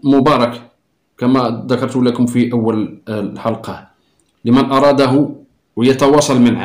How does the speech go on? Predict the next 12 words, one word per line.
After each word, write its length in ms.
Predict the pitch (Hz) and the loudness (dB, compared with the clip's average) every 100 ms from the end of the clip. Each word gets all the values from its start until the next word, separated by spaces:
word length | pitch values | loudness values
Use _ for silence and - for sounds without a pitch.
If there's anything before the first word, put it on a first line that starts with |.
| 110 | -2
معنا 540 | 120 101 110 131 - - - _ - | 0 0 0 0 -2 -8 -20 _ -2
نرسله 480 | 131 123 147 120 120 | 0 2 2 4 4
له، 360 | 120 143 - - | 4 2 0 -4
فهو 640 | 123 120 123 135 143 147 - - | 0 2 4 4 4 0 -6 -10
لجميع 760 | 127 127 139 135 135 135 180 127 | -4 -2 0 0 2 2 2 -2
الأسرار 460 | 123 - 131 123 | -4 -2 0 0
النورانية. 480 | 110 101 101 95 87 - _ _ | 0 -2 -4 -6 -10 -16 _ _
فمن 240 | 113 123 | -2 -2
كان 300 | 123 143 139 | 0 2 2
متعلقاً 480 | 135 127 170 160 147 | 2 0 -2 -2 -2
قلبه 440 | 135 156 139 127 | -2 -2 0 -2
بالعلوم 600 | 123 113 107 131 170 170 | -2 -4 0 2 2 0